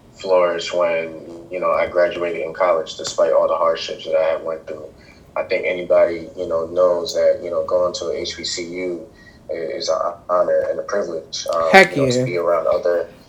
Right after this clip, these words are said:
Speaker 1: you know, black educated, liberated, you know, uh, individuals. Um, but, you know, H B C Us is, is not an easy journey. Um, it's not an easy journey in terms of,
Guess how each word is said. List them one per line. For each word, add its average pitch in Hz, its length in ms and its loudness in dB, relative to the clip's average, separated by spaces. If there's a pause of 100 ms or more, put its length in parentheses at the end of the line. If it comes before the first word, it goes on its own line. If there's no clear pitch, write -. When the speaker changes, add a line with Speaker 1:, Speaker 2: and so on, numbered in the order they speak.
(200)
Speaker 1:
you 92 80 -4
know, 85 180 0
black 87 340 2 (300)
educated, 87 840 -2
liberated, 85 600 -2 (100)
you 90 100 -10
know, 80 320 -4 (360)
uh, 82 200 0
individuals. 87 960 -6
Um, 80 360 -4 (100)
but, 95 400 4 (580)
you 87 140 -6
know, 80 220 -2
H 90 220 -4
B 90 60 -6
C 92 280 -4
Us 92 220 -6
is, 85 200 -8
is - 160 -6 (160)
not 92 180 4
an 85 80 -2
easy 92 240 -6
journey. 87 500 -2
Um, 82 440 -2 (280)
it's - 180 -6
not 90 160 2
an 90 60 -2
easy 90 260 -6
journey 92 400 4
in 87 80 -6
terms 87 380 2
of, 85 300 -2